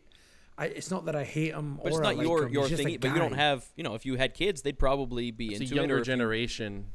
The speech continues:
Speaker 3: Yeah.
Speaker 2: Yeah.
Speaker 1: Mm.
Speaker 2: If you're, if you're cutting about London and stuff, probably. But yeah, I wouldn't expect.
Speaker 1: Yeah.
Speaker 2: You know, Scotland's probably not
Speaker 3: But
Speaker 2: a
Speaker 3: he
Speaker 2: hotbed for Logan
Speaker 1: I,
Speaker 2: Paul.
Speaker 1: I
Speaker 2: but
Speaker 1: don't even know what YouTube is.
Speaker 2: <laughs> Like, do you watch a lot of YouTube?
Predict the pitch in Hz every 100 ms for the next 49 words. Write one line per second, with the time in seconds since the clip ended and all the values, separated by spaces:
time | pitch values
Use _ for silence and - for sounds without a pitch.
0 | - 127 104 98 - - 151 151 151 151
1 | 143 - - - - 131 175 185 - 160
2 | 202 - 165 139 131 117 143 165 120 104
3 | - 107 - 113 120 107 101 98 95 -
4 | - - - - - 98 98 110 110 123
5 | 117 113 110 104 95 - - 139 123 -
6 | 110 104 147 151 - 107 98 - - -
7 | - - - - 107 107 107 101 87 82
8 | 165 214 226 202 160 160 147 131 131 131
9 | 143 123 165 123 - - - - - 156
10 | - 127 - 120 - - 139 - - 151
11 | 190 170 190 - 220 214 226 285